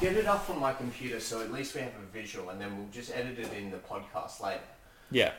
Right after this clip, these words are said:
Speaker 1: But essentially I wanted to start with the, the quadrants, where you've got the four quadrants, which is I, it, we, and its.
Speaker 2: Okay.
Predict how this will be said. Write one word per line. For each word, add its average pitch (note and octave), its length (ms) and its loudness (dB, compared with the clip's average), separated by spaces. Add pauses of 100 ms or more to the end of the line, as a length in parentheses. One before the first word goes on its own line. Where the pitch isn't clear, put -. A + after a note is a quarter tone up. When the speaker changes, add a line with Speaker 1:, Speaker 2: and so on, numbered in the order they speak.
Speaker 1:
But - 320 6
essentially C#3 500 -2
I G#2+ 40 -2
wanted G#2+ 260 2
to - 160 -4
start A2 460 6
with F#2+ 460 -2
the, F#2 260 4 (160)
the A2 140 4
quadrants, - 760 2
where G2 100 4
you've F#2+ 200 0
got A#2 140 4
the A#2 80 2
four C3+ 340 6
quadrants, G2 800 2 (880)
which A2+ 220 0
is A2+ 240 0
I, B2 320 12 (120)
it, - 400 0 (260)
we, G#2 440 0
and G#2 180 -4
its. - 540 2 (1300)
Speaker 2:
Okay. C3+ 420 6